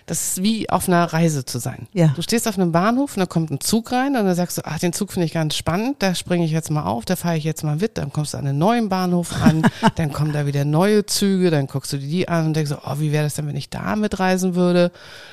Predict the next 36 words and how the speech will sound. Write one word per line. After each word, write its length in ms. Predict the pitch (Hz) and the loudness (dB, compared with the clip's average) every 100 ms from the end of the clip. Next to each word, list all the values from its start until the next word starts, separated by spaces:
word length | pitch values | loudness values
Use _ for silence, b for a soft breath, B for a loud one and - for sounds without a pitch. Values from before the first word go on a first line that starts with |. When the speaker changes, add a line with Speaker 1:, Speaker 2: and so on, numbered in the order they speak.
| B | B
Speaker 1:
Und 240 | 185 170 - - | -2 -2 -4 -8
so 300 | 170 185 147 | 0 2 2
ist 140 | 202 | 2
das 140 | 220 208 | 0 0
in 120 | 190 | 0
meinem 200 | 185 180 | 0 0
ganzen 360 | 180 190 190 | -2 0 0
Leben 240 | 165 175 175 | 2 0 0
passiert. 400 | 165 - 202 139 | -4 -2 -2 -2
Es 100 | - | -6
gibt 260 | 190 - - | -8 -8 -10
keine 500 | - 190 202 208 202 | -6 -2 0 0 2
normale 800 | 185 170 170 170 185 180 170 | 2 2 2 0 0 0 0
Richtung. 420 | 175 180 - 127 135 | 0 -4 -6 -6 -6
Das 180 | 147 - | -6 -8
ist 100 | - | -6
von 160 | 170 | -6
Anfang 380 | - 185 - 180 | -4 -6 -4 -2
an 220 | 180 170 175 | -2 -2 -4
schon 180 | 175 | -4
immer 340 | 160 165 160 165 b b b b - | -2 0 0 -2 b b b b 2
Speaker 2:
Aber 140 | 202 | 6
Speaker 1:
völlig 180 | 190 160 | 6 4
quer 280 | - 170 147 | 4 4 4
gelaufen. 320 | 131 131 139 214 | 2 0 4 4
Speaker 2:
aber 120 | 220 | 4
es 240 | 240 220 208 | -2 0 0
ist 140 | - | 2
doch 140 | 208 247 | 2 2
irre. 220 | 254 190 | 2 2
Ich 160 | 180 | 2
meine, 160 | 202 190 | 4 4
da 60 | 196 | 4
muss 200 | 220 - | 2 2
man 100 | 202 | 4
doch 220 | 185 | 4